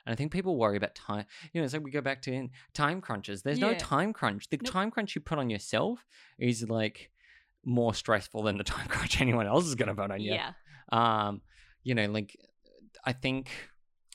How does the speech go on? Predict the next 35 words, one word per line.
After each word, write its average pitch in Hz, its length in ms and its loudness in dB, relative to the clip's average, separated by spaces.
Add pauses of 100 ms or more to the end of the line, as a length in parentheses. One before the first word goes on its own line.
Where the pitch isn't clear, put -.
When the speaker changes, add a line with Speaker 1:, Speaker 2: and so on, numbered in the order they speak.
(180)
Speaker 1:
there'll 131 120 2
be 139 120 6
come 143 180 0
a 135 80 4
point 98 280 0
where 98 120 0
I'll 95 80 2
probably 104 240 -4
hit 101 140 -8
a - 40 -6
brick - 260 -8
wall. 101 180 2
<laughs> - 1040 -6
But 175 200 0
yeah, 190 160 2
there's 147 200 0
kind 147 160 -4
of, 143 60 -2
like, 131 180 2
this 135 280 -4
whole 127 200 0
mentality 127 560 2
where 110 100 0
you 113 160 0
release, 113 600 0
you 120 120 -8
kind 135 260 -4
of 127 220 -4
set - 260 -6
yourself 113 320 -8
a 110 60 -6
release 104 280 -6
schedule 123 440 -6
Speaker 2:
Mm. 214 420 -6
Speaker 1:
and 113 280 4